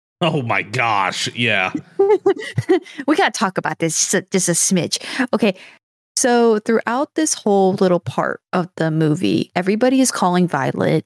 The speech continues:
Speaker 2: the Princess Knight because she is so pretty like a princess and can be taken as a princess. But she protects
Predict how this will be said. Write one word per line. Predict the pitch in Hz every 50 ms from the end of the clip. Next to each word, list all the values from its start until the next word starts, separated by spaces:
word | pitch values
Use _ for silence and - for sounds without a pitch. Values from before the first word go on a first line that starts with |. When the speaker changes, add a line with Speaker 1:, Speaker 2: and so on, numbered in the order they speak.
| _ -
Speaker 2:
the | - 175 170 175
Princess | - - - - 214 214 214 - - 190 190 - - - _
Knight | - 165 151 - 98 - - - - - _ -
because | 202 185 185 - 190 175 165 160 160 160 160 - - - - _ _ _ -
she | - - - - 202 190 185 175 170 -
is | - 175 170
so | - - 247 277
pretty | 269 - - 285 269 269 262
like | 240 233 226 -
a | 202
princess | - - 214 208 202 185 - 202 196 190 - -
and | 180 175
can | 185 175
be | 165 165
taken | - - 196 190 - 208 190 -
as | - 175 170 165
a | 156 -
princess. | _ - - - 165 165 - - - - - - - - - - - _ _ _ _
But | - 196 185 175 - _ _ _ _ _ _ _ _ _ -
she | - - 220 214 214
protects | 202 - - 214 196 - - - 214 214 214 - - -